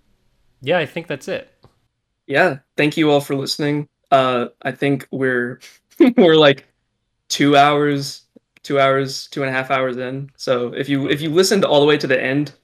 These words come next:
Speaker 2: thank you. That's amazing. Um,
Speaker 1: Sure.
Speaker 2: and have a good night. Go to sleep.
Speaker 1: Yeah, have a,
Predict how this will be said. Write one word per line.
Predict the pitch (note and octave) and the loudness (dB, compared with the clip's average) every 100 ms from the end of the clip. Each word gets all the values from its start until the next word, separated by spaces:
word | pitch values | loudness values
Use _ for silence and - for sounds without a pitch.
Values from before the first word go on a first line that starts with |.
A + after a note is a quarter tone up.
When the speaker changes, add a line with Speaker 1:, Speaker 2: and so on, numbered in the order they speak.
| _ _ _ | _ _ _
Speaker 2:
thank | C3 B2 - | -2 -2 -4
you. | D#3 E3 E3 _ _ _ _ _ _ - | -2 -2 -6 _ _ _ _ _ _ -6
That's | - | -6
amazing. | C3 B2 B2 C#3 D3+ D3+ _ _ _ _ _ _ _ - | -6 -6 -6 -6 -8 -10 _ _ _ _ _ _ _ -8
Um, | C#3 C#3 C#3 | -4 -4 -6
Speaker 1:
Sure. | C#3 | -4
Speaker 2:
and | D3 D#3 | -4 -2
have | D#3+ | -2
a | |
good | D3 C3 | -2 -4
night. | D#3 - _ _ _ _ _ | -6 -12 _ _ _ _ _
Go | D3 | 0
to | C#3 | 2
sleep. | - D3+ C#3+ | 0 -4 -8
Speaker 1:
Yeah, | C#3 | -12
have | B2 | -14
a, | D#3 | -16